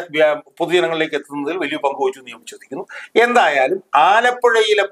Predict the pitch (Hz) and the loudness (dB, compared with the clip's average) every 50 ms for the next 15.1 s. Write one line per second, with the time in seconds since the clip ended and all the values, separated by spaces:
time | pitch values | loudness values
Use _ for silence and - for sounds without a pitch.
0 | - - 131 123 123 123 120 120 120 120 120 123 147 - _ _ _ _ _ _ | -4 -2 -2 0 2 2 2 0 -2 -4 -6 -8 -8 -8 _ _ _ _ _ _
1 | _ _ _ _ _ - 117 123 127 131 160 185 180 - 131 135 139 139 139 - | _ _ _ _ _ -2 2 2 2 2 0 -4 -6 -6 -4 -4 -4 -4 -4 -2
2 | 143 135 131 127 123 123 127 147 180 208 202 - _ _ - - _ - 196 214 | 0 0 0 0 -2 -2 0 2 2 0 0 -4 _ _ -20 -20 _ -2 0 2
3 | 233 240 240 247 240 240 247 240 240 196 196 196 190 196 196 190 180 - 170 156 | 2 2 2 0 0 -2 -2 -2 0 0 0 2 2 0 0 -2 -4 -2 0 2
4 | 156 156 147 139 139 131 135 131 131 123 123 123 123 127 - - - 113 _ - | 2 0 0 -2 0 0 0 2 2 2 2 2 0 -2 -6 -10 -12 -12 _ -20
5 | - _ _ - 170 175 190 202 202 247 240 240 - 277 269 240 - - - _ | -20 _ _ -2 0 2 2 2 2 0 -2 -2 0 0 2 0 0 -4 -8 _
6 | _ _ - 151 170 214 247 254 247 254 254 269 262 233 226 220 220 - 220 208 | _ _ 0 2 4 4 4 2 0 -2 0 0 2 2 2 0 0 -2 -2 -2
7 | 202 180 175 180 180 - - 151 - - 143 139 139 139 143 - 185 196 190 _ | -2 0 0 0 0 -2 -4 -6 -6 -2 -2 -2 -2 -2 -4 -4 -4 -4 -4 _
8 | _ _ _ - 139 143 156 160 170 196 208 202 196 - - - - 139 143 143 | _ _ _ -4 0 2 2 4 4 2 2 2 0 -2 -2 -2 -2 -2 -2 -2
9 | - 151 147 135 131 123 123 160 - - - 120 113 113 113 110 107 107 110 123 | -4 -4 -4 -4 -4 -2 -2 -2 -2 0 2 2 2 2 2 0 -2 -2 -2 -2
10 | 160 190 208 214 - _ _ _ _ _ _ _ _ _ _ _ _ _ _ - | -2 -2 -6 -8 -10 _ _ _ _ _ _ _ _ _ _ _ _ _ _ -20
11 | - _ - 165 170 170 165 170 170 170 156 135 131 123 113 - - - _ _ | -16 _ -2 2 2 2 4 2 2 2 2 0 0 -2 -8 -10 -14 -20 _ _
12 | _ _ _ _ _ _ _ _ _ _ _ _ _ _ _ _ _ - - 220 | _ _ _ _ _ _ _ _ _ _ _ _ _ _ _ _ _ 2 2 4
13 | 240 247 254 247 262 254 247 247 254 254 247 220 240 240 240 240 240 240 240 240 | 4 4 2 2 4 4 4 4 4 2 4 4 2 2 2 2 4 4 2 2
14 | 226 233 226 220 220 220 214 214 208 202 196 196 190 190 185 185 180 175 165 165 | 2 2 2 4 4 4 4 4 2 2 0 -2 -6 -14 -12 -10 -10 -10 -10 -14
15 | 165 | -16